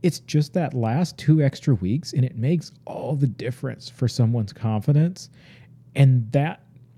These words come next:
to me, is always worth it. If an, if someone says, "Hey, I just need, like, two more weeks," this is the time to have that conversation.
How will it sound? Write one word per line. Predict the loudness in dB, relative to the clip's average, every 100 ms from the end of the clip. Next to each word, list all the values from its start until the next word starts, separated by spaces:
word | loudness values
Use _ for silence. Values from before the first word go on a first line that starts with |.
| -20 -20 2
to | 6
me, | 8 8 6
is | 2 -2 _ -2
always | 0 2 2 2
worth | 0 0 0
it. | 0 -2
If | -2 2
an, | 0 0
if | -4
someone | 0 4 4 2
says, | 0
"Hey, | -2 -2 -2
I | -4
just | 0 2 2
need, | -2
like, | -2 -6 -2
two | 2
more | 4 2
weeks," | -2 -2 -4 -6 -16 -18 -20 -20 -20 -20 -12
this | 4 6 6
is | 0
the | -6
time | -4 -2 0
to | 0
have | -2 -4 -4
that | -8 -4
conversation. | -2 -2 -4 -4 -4 -6 -10 -12